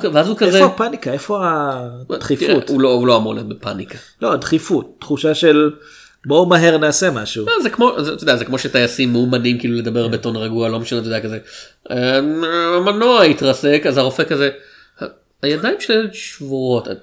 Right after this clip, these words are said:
Speaker 1: הפלת אותו משהו?" הוא לא, הוא לא מנסה
Speaker 2: כן.
Speaker 1: להאשים אף אחד, הוא כזה, אני, הוא רק רוצה להבין מה קורה, כאילו, "את הפלת אותו, הוא, הוא נחבל, הוא", והוא כזה,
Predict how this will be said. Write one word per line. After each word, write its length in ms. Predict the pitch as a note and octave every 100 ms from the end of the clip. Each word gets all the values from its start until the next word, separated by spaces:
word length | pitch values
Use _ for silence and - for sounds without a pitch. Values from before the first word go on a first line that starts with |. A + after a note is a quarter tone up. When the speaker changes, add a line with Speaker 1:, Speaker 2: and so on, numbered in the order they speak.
| _
Speaker 1:
הפלת 340 | - - D3+ A#3+
אותו 160 | A#3+
משהו?" 200 | A3 A3
הוא 80 | D#3+
לא, 60 | F#3
הוא 180 | D3+
לא 100 | A3+
מנסה 140 | G#4 -
Speaker 2:
כן. 80 | G3
Speaker 1:
להאשים 300 | C3+ E3+ D#3
אף 120 | -
אחד, 160 | A2
הוא 80 | A2+
כזה, 260 | A2+ G#2+ G#2+ - - - - -
אני, 180 | C#3 C3+
הוא 200 | D3 C#3
רק 120 | D#3+
רוצה 260 | A3+ - F3
להבין 300 | E3 D3 C#3+
מה 80 | D3+
קורה, 220 | B3 A#3+
כאילו, 160 | A#2+
"את 120 | A2 -
הפלת 340 | - B2 -
אותו, 460 | B3+ C#4 C4+ C4+ C4+ - _
הוא, 300 | _ A#2+ A#2 A2
הוא 120 | B2+ A2+
נחבל, 640 | A#2 - A#2+ C3 G#3+ A#3+ B3+
הוא", 580 | G#3+ C#3 B2 A#2+ A#2 A#2+ A#2 - - - _ -
והוא 180 | C3+ B2+
כזה, 280 | B2 B2+